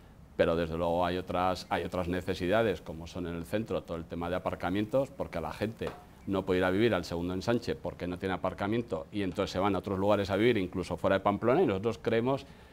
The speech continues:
que la gente, sobre todo la gente joven que quiere formar una familia o no,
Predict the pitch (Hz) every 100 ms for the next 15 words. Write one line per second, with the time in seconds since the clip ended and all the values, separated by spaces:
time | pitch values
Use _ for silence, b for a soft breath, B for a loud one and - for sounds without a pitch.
0 | B - 113 110 104 147 160 131 101 98
1 | 123 135 143 139 123 175 170 95 - 113
2 | 101 110 107 107 110 107 107 131 - -
3 | 85 98 131